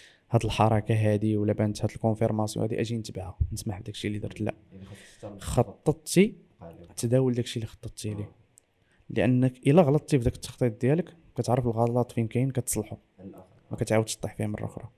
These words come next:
Speaker 1: مي منين كتخطط وما كتبعش داك التخطيط ديالك كتولي غادي تالف. كيف كنقول انا، بحال شي واحد طالع في الدروج وكيوقف في الوسط وما كيبقاش عاقل واش هو طالع ولا هابط، كيبقى واقف في الوسط.
Speaker 2: ولا ما كيعرفش واش خاصو يهبط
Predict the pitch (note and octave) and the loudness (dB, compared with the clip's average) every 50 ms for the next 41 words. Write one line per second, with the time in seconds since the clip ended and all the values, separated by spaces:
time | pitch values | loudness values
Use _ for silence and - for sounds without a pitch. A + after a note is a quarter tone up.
0 | _ _ - - - - - - _ _ _ _ C3 C3 C#3 D#3 E3 D3+ A#2+ A2 | _ _ -20 -20 -20 -20 -20 -20 _ _ _ _ 0 4 6 8 8 8 6 4
1 | - - - _ _ _ _ _ _ _ _ _ - A#2+ B2 C3 C#3+ D3+ C#3+ B2 | -2 -8 -18 _ _ _ _ _ _ _ _ _ -4 0 2 4 6 6 4 4
2 | - C3+ - - - - - - D3+ C3 - - - B2 B2+ B2 - B2+ - - | 0 -2 -2 -2 -4 -4 0 0 0 0 0 -4 -2 -2 0 0 -2 -4 -2 -2
3 | A2 G#2+ G#2 - B2 - - - - - C3 B2 A2 G#2+ A#2+ B2+ D#3+ G3 - - | -2 -2 -2 -4 -8 -8 -8 -12 -4 -2 -2 -2 0 0 0 2 2 2 0 -4
4 | - _ _ _ _ _ _ - - _ _ _ _ _ _ _ _ _ _ - | -12 _ _ _ _ _ _ -20 -20 _ _ _ _ _ _ _ _ _ _ -6
5 | C#3 - C3+ C#3 C3+ C3 A#2+ B2 A#2+ B2 A#2+ - A#2+ A2 G2+ - - - - - | -2 0 2 2 4 4 4 4 2 2 4 4 4 4 4 0 -4 -6 -6 -10
6 | - - - - _ _ _ _ _ _ - C#3 - C#3 - - C3+ C3 B2+ B2+ | -18 -20 -20 -20 _ _ _ _ _ _ -8 0 0 0 2 2 0 2 4 4
7 | B2+ B2 A#2+ B2 A#2+ - C#3+ C#3+ - C3 C3 B2+ G#2 - - C3 A#2+ A2 G2+ - | 4 4 4 2 2 0 -2 0 2 2 2 2 0 2 2 4 4 4 4 0
8 | G#2+ - - C#3 D3+ C3+ A#2+ A#2 - C3 A#2+ - - - - A2+ G#2 G2+ - - | -2 2 4 4 4 4 2 0 -2 -2 -2 -2 -4 -2 0 0 0 -2 -4 -10
9 | _ - - - A#2 B2+ B2 - B2+ A#2 - C3+ - - G#2+ A#2 - - A2+ A2 | _ -20 -8 -4 -2 0 0 0 -2 -2 -2 0 0 2 2 2 2 0 -2 -2
10 | A2+ - - A#2 A#2+ - A#2 A#2 A2+ G#2+ G#2+ A2+ A2+ A2 A2 G#2+ - - - - | -2 -2 -2 -2 0 0 2 2 2 2 2 2 0 0 0 -2 -4 -6 -14 -20
11 | _ _ - F#2+ - - A#2 A#2 - - A#2+ A2+ A2+ A2 - - A#2+ A2+ G#2+ G#2 | _ _ -20 -20 -8 -6 -6 -2 2 4 4 4 4 2 2 0 2 2 2 0
12 | - - - F2+ F2+ F#2+ F#2 - - F#2 E2+ - - - - - - - - - | -2 -8 -10 -10 -14 -16 -18 -18 -20 -20 -20 -20 -20 -20 -20 -20 -20 -20 -20 -18
13 | F2+ F2 - | -18 -18 -18